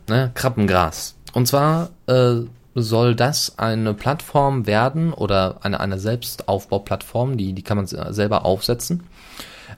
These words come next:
ähm, wo soziales Netzwerken möglich ist und Kollaboration und man kann so eine, so ein ganzes Netzwerk organisieren und es soll so ein bisschen so eine,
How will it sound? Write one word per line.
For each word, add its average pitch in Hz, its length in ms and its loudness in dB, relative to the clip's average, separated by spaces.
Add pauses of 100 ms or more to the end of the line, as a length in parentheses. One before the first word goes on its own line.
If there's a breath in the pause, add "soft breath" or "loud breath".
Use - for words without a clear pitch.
ähm, 113 640 2
wo 113 200 6
soziales 104 460 2
Netzwerken 120 560 2
möglich 107 340 2
ist - 200 -4
und 101 120 -4
Kollaboration 110 1200 2
und 87 340 -2
man 87 120 -2
kann 92 240 -2
so 87 80 -2
eine, 85 420 0
so 95 80 -6
ein 92 80 -2
ganzes 90 320 -2
Netzwerk 101 600 -2
organisieren 104 1080 0
und 85 300 -4 (320 loud breath)
es - 100 -6
soll 101 160 2
so 98 80 0
ein 95 80 0
bisschen 95 380 -2
so 87 80 -2
eine, 87 100 -2